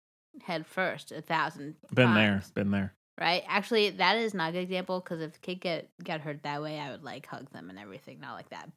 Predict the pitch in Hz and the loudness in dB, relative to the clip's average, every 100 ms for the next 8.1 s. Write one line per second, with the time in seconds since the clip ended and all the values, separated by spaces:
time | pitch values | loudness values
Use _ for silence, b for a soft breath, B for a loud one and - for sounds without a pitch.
0 | - 240 156 - - - 185 170 117 123 | 8 10 8 2 -6 0 0 0 -4 -6
1 | 165 B B B 220 220 196 196 247 277 | -10 B B B 2 2 4 6 6 8
2 | 302 285 220 190 - 160 151 - 160 165 | 6 6 4 2 2 2 2 -2 2 4
3 | 180 185 180 - 180 185 185 147 151 - | 4 4 2 -2 0 0 0 -4 -6 -6
4 | 151 160 165 165 175 175 185 180 147 - | -2 -2 0 -2 0 -2 -2 -6 -8 -2
5 | 175 190 170 - 175 156 156 123 - 170 | 4 6 4 0 -2 0 0 -2 -6 -8
6 | 165 214 196 208 165 156 175 160 139 - | -4 0 0 0 -4 0 0 0 -4 -8
7 | 165 156 - 170 156 87 - 165 143 165 | -8 -10 -2 0 0 -2 -6 -6 -2 0
8 | 170 | 0